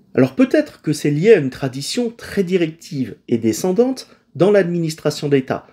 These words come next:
L'ordre vient d'en haut, il n'est pas discutable, et je réaffirme ce fait par ce texte. Peut-être que c'est aussi lié à des abus trop répétés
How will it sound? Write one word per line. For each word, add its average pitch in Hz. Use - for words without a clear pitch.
L'ordre 120
vient 135
d'en 135
haut, 120
il 139
n'est 139
pas 139
discutable, 127
et 143
je 127
réaffirme 175
ce 160
fait 180
par 220
ce -
texte. -
Peut-être 254
que 185
c'est 170
aussi 208
lié 151
à 147
des 156
abus 156
trop -
répétés 180